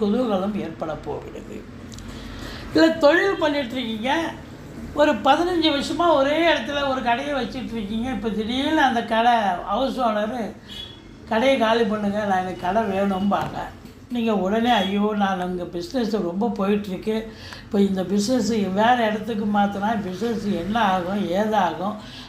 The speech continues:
அப்படின்னு ஒரு மன உளைச்சலை ஏற்படுத்தி கொள்வீர்கள். அதுதான் இல்லை.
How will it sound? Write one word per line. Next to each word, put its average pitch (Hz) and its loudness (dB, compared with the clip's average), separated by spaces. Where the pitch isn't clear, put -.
அப்படின்னு 196 2
ஒரு 190 -2
மன 202 2
உளைச்சலை 269 2
ஏற்படுத்தி 208 -2
கொள்வீர்கள். 151 -8
அதுதான் 190 2
இல்லை. 165 -4